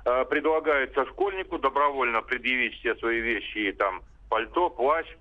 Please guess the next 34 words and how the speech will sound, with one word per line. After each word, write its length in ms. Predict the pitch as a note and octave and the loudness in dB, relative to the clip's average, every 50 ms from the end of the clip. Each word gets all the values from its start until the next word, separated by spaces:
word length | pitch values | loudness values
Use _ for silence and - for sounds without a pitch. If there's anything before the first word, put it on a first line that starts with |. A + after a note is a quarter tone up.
| - - - - - | -20 -20 -20 -6 -6
Если 220 | C#3+ C#3+ C#3+ E3 | -6 -2 0 2
он 140 | E3+ E3 D#3+ | 2 4 2
отказывается 800 | D#3+ D#3+ D#3+ E3+ D#3+ D3 B2+ C#3 C#3 C3 C3 C3 - C#3 C3+ C3 - | 0 0 2 0 0 0 -2 -4 -4 -4 -4 -2 -2 -2 -2 0 0
это 280 | C#3 B2+ - C3+ B2+ | -2 0 0 -2 -2
делать, 400 | B2 B2+ F3+ G3+ G3+ G3+ G3 F#3+ - - - - - - - - | 0 -2 0 2 2 2 2 0 -2 -12 -20 -20 -20 -20 -6 -2
то 100 | D3+ D3+ | -2 -2
приглашаются 880 | D3 D3+ D3+ B2+ C#3+ D3+ D3+ D3+ - D#3+ C#3+ C3+ B2+ B2+ - C3+ B2+ | 0 0 0 2 2 0 0 0 0 0 2 2 0 0 0 2 2
родители. 600 | B2+ C3 B2+ B2 - - - F3+ F3 F3+ F#3 F3 - - - - - - | 2 2 0 0 -2 -2 -2 0 0 0 0 -2 -4 -10 -16 -18 -8 -4
Если 280 | B2+ C#3 C3 - D3 C#3+ | -2 -2 -2 0 0 0
и 80 | C#3 | 2
родители 520 | C3 C3 C3 B2 C3+ F3+ F3 F3 F3 F3+ F#3 | 2 0 0 -2 -4 -8 -6 -4 -4 -2 0
не 120 | F#3 F#3+ | 0 2
могут 340 | F#3 F#3 G3 F#3+ F#3 F3+ F3+ | 2 2 2 2 -2 -4 -4
на 80 | F3+ F3+ | -2 0
него 240 | F3+ F3+ F3+ F3+ F3 | 2 2 4 4 4
воздействовать, 640 | E3+ E3+ E3+ - D#3 E3 D#3+ - - D#3+ D#3+ D#3+ - - - - - - | 4 2 2 0 -2 -4 -4 -2 0 0 0 0 -2 -6 -16 -20 -4 -2
приглашается 800 | B2+ C3+ B2+ C3+ C3+ C3 - - E3+ F3 F3 E3+ - - E3+ D#3+ | -2 -2 0 -2 -4 -2 0 0 0 2 0 0 0 0 0 0
инспектор 640 | - C3+ A#2+ A#2 - - E3 E3 - - - - | 0 -2 -6 -6 -2 -2 -2 -2 0 -2 -4 -2
по 140 | - C3 A2+ | -2 -4 -2
делам 400 | G#2+ A2+ A2+ C3 D3 D#3 D3 - - - - - | 0 2 2 4 2 2 -2 -8 -14 -20 -18 -12
несовершеннолетних. 1120 | A#2 A2+ G#2+ B2 B2+ B2 A2 - C3 A#2+ A#2 A2+ A2 A#2+ D3+ E3+ D#3+ E3 E3+ D#3+ - - - - - - | -12 -8 -2 -2 -2 -2 0 0 -2 0 2 2 2 2 -2 -2 -2 -2 -4 -4 -4 -8 -16 -20 -16 -10
И 80 | A#2 A2+ | -8 -8
далее 420 | - - C3+ D3+ E3 E3+ E3+ E3 | -2 0 2 2 2 0 -2 -2
уже 260 | E3 D#3 B2+ C3 C#3+ | -2 -2 0 -2 -2
де-, 220 | C3+ C#3 C3+ B2+ - - - - - - - | -2 0 -4 -4 -4 -4 -14 -18 -18 -2 2
а, 260 | A2 A#2+ A#2+ B2 B2 | 2 4 4 4 2
они, 400 | B2 B2 B2+ C#3+ E3 F3+ E3+ - - - - | 2 0 0 0 0 0 0 -2 -8 -6 -2
э, 640 | - A2 A2+ A2+ A2+ A2+ A2 A2 A2 A2 A2 A2 A#2 | 0 2 4 4 4 4 6 6 6 6 6 6 4
решают, 520 | B2+ B2 - - D#3+ E3 E3+ E3 - - | 4 0 0 0 2 2 4 2 0 0
как 240 | - C#3+ C3+ A2+ A2 | 0 0 0 0 -2
быть 200 | A2 C3 A#2 - | -2 -2 -2 0
с 40 | - | -2
этим 260 | A#2+ A2 - A2 G#2 | -2 0 0 -2 -2
школьником, 600 | - - - C#3+ E3+ F3 F3+ F3 F3 E3+ E3 D#3+ | -2 -2 0 0 2 2 2 2 0 0 -2 -2